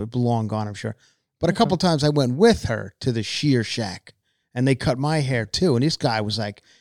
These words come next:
Speaker 1: I mean, he was, like, right out of, I remember the guy vividly. I think probably it had such an impact on me as a child that I later on, the aging rocker look that I do now, I think
Speaker 2: Mm-hmm.
Speaker 1: was based on this guy who cut my hair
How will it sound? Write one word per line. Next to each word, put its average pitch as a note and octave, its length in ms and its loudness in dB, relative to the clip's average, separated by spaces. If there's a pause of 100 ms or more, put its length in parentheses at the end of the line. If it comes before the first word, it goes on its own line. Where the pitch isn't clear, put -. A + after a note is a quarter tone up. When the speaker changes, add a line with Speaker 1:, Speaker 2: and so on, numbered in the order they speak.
(120)
Speaker 1:
I D3+ 40 -4
mean, D#3+ 100 8
he A3 80 10
was, F3+ 80 4
like, A2+ 140 -2
right C3 220 2
out A#2+ 140 2
of, G#2+ 120 -4
I C#3 60 0
remember G3+ 440 4
the F#3 80 2
guy D#3 200 0
vividly. A2 720 -2 (320)
I C#3 100 2
think - 360 2
probably F3+ 720 0 (240)
it C3 100 -2
had C3+ 180 0
such - 420 0
an C#3+ 160 0
impact D3+ 500 0
on C#3+ 180 0
me D3 100 0
as B2 100 0
a G#2+ 60 -6
child C#3+ 640 -2 (420)
that C#3 140 2
I C#3 80 4
later D3+ 560 2
on, A2+ 480 0 (680)
the C#3 180 0
aging E3+ 420 4
rocker C#3+ 360 2
look F3 180 2
that D3+ 100 2
I C3 80 2
do C3+ 200 2
now, C3+ 460 2
I C3+ 80 -2
think F3 240 2
Speaker 2:
Mm-hmm. G3+ 80 0
Speaker 1:
was C3 160 2
based C#3 520 0
on C#3 180 0
this B2+ 180 2
guy C#3+ 360 -2
who B2 120 -2
cut B2 220 -6
my B2 180 -2
hair A#2 400 0